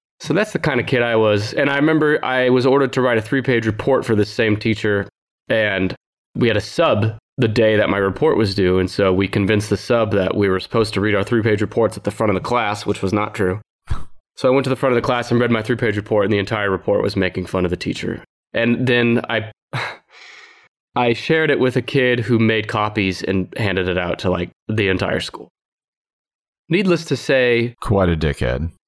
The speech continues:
Speaker 1: quite a dickhead I was in high school. So I would have been too naughty for you, you said?
Speaker 2: Uh, I th-, I think I wasn't quite as, like, uh, as, as much of a distraction.
Speaker 1: Cool, fun,
Speaker 2: <laughs> Yeah.
Speaker 1: punky.
Speaker 2: Uh, as much of a distraction as you were with mine.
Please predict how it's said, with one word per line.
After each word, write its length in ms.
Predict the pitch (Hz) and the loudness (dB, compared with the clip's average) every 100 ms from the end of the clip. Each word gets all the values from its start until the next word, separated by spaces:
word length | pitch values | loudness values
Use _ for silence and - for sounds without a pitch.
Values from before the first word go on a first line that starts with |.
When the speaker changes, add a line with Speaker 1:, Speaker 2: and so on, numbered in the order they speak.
| _ | _
Speaker 1:
quite 220 | - 165 160 | -2 0 0
a 80 | |
dickhead 380 | 120 113 104 101 | 0 -2 0 -2
I 80 | 101 | 2
was 220 | 98 95 | 2 2
in 80 | 95 | 2
high 160 | 92 90 | 0 -4
school. 360 | - 95 90 _ _ _ _ _ _ _ - | -4 -4 -4 _ _ _ _ _ _ _ -12
So 300 | - 147 135 | -4 0 2
I 100 | 127 | 2
would 100 | 123 | 2
have 80 | 120 | 2
been 180 | 123 120 | 0 -2
too 200 | - 127 | 2 2
naughty 300 | 120 123 127 | 2 2 -2
for 140 | 131 | 0
you, 100 | 131 | 0
you 140 | 131 127 | 2 0
said? 360 | - 131 131 123 _ _ - | 0 -2 -2 -10 _ _ -4
Speaker 2:
Uh, 100 | 92 | 0
I 180 | 95 | 0
th-, 360 | 90 - - - - | 0 -4 -10 -12 -6
I 80 | 87 | -4
think 220 | 131 117 | -4 -2
I 80 | 92 | 0
wasn't 380 | 85 76 76 | 0 0 -2
quite 300 | 65 76 69 | -2 -2 0
as, 200 | 67 65 | 0 -2
like, 400 | - 67 67 - | -6 -6 -8 -8
uh, 160 | 67 64 - | -10 -8 -4
as, 220 | 71 73 | -4 -4
as 420 | - - 71 - | -8 -6 -8 -2
much 220 | 80 80 | -2 -2
of 100 | 76 | -4
a 60 | 71 | -4
distraction. 800 | 67 - - 76 71 - - 85 | -4 -8 -6 -4 -4 -4 -4 -2
Speaker 1:
Cool, 520 | 87 139 135 147 156 - | 2 4 4 2 0 -8
fun, 640 | - 131 123 135 143 147 - | -6 0 2 2 0 -2 -8
Speaker 2:
<laughs> 60 | - | -2
Yeah. 140 | - | 0
Speaker 1:
punky. 400 | 131 135 143 151 | 0 0 0 0
Speaker 2:
Uh, 220 | 123 95 95 | 0 2 2
as 140 | 92 | 2
much 240 | 98 101 95 | 0 0 -2
of 120 | 82 | -2
a 80 | 76 | -2
distraction 720 | 73 - - 73 - 98 92 | -2 -4 -4 -4 -2 0 0
as 140 | 87 | 2
you 120 | 92 | 0
were 160 | 95 95 | 0 0
with 180 | 92 98 | -2 -2
mine. 320 | 92 92 | 0 -2